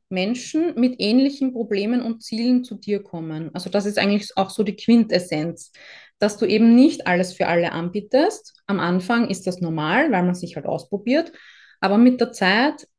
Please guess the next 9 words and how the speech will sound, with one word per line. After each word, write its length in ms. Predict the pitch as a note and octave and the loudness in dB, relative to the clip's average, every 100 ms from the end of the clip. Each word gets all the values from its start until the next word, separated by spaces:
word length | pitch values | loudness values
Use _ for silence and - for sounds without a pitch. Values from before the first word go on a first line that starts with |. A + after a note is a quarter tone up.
| _ | _
werden 300 | F#3 F#3+ G#3 | -2 0 2
sich 220 | B3 B3 B3 | -2 -4 -4
gewisse 380 | A#3 B3 - | -2 -2 4
Muster 460 | B3+ B3+ B3+ - A3 | 6 6 4 -2 -4
herauskristallisieren 1200 | A3 E3+ E3+ - F#3+ F3+ F3 F3 F3 - D#3+ D#3 | -2 -4 -4 -6 -10 -4 -2 0 -2 -4 -2 -2
und 360 | - F#3+ F#3 - _ _ _ - | -2 -2 -2 -8 _ _ _ -6
aufgrund 580 | F#3 - G3+ C#4+ F4 F4 | -4 -2 4 6 6 2
dieser 200 | B3 G3+ | 0 0
Muster 600 | F#3+ G3+ - - D4 | 2 0 -2 -2 0